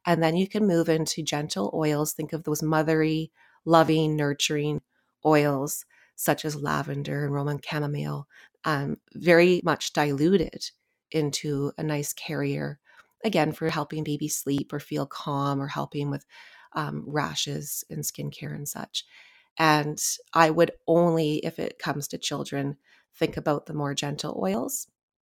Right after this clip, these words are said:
until they're a little older. And it's not even about, we, you might hear brand, well, certain brands are safe for this, that, but other brands are. It's not about the brand. It's about the chemical constituents that are inside of the essential oil that make it safe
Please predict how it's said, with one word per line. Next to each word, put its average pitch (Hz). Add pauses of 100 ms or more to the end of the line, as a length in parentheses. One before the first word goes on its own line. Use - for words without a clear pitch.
until 170
they're 160
a 160
little 160
older. 151
And 175 (360)
it's 196
not 202
even 214
about, 175
we, -
you 165
might 165
hear 165
brand, 156
well, 170
certain 160
brands 156
are 151
safe 160
for 165
this, 147
that, - (100)
but -
other 156
brands 147
are. 156
It's -
not 185
about 170 (500)
the 175
brand. 156
It's -
about -
the -
chemical 170
constituents 151
that 147
are 147
inside 156
of 160
the -
essential -
oil 147
that 147
make 147
it -
safe -